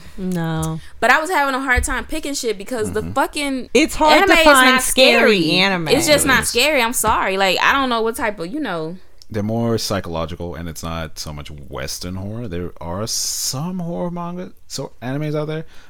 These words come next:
Speaker 3: but, uh, I think I read a think piece about, like, how, why it's so hard to translate a-, horror to anime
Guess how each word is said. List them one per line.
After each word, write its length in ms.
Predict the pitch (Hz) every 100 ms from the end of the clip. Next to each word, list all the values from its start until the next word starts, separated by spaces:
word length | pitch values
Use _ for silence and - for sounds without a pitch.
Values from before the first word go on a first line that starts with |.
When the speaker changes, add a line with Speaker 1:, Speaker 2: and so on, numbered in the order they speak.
| -
Speaker 3:
but, 520 | 98 90 87 - - -
uh, 600 | 101 98 95 98 95 90
I 80 | 95
think 140 | 98 117
I 60 |
read 160 | 107 95
a 40 |
think 240 | - 85 85
piece 200 | 80 73
about, 160 | 78
like, 160 | 76 73
how, 140 | -
why 280 | 71 73 73
it's 120 | 73
so 120 | 73
hard 300 | 71 71 69
to 560 | - - 73 76 71 71
translate 580 | - 69 69 69 64 60
a-, 140 | 76 58
horror 380 | - 98 90 85
to 260 | - 78 67
anime 300 | 64 55